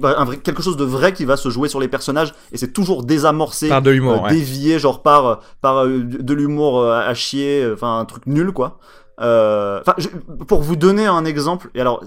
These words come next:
Speaker 1: c'est, c'est, c'est un, c'est un mini spoil, mais enfin qui spoil même pas l'histoire, euh, dans le fond. Euh,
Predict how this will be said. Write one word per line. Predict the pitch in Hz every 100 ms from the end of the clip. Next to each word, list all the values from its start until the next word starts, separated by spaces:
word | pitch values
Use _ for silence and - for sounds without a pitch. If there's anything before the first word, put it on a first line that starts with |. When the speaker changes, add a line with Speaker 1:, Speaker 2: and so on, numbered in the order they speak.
| -
Speaker 1:
c'est, | 123 - 127
c'est, | 165 -
c'est | 160
un, | 151 160
c'est | -
un | 143
mini | 151 175 175
spoil, | - 190 180
mais | 165
enfin | 139 147
qui | -
spoil | - 160 147
même | 151 156
pas | - 151
l'histoire, | 139 131 - 147 143 - 117
euh, | 110 110
dans | 123
le |
fond. | 120 170 185 - - - - - - -
Euh, | 117 117 110 107 104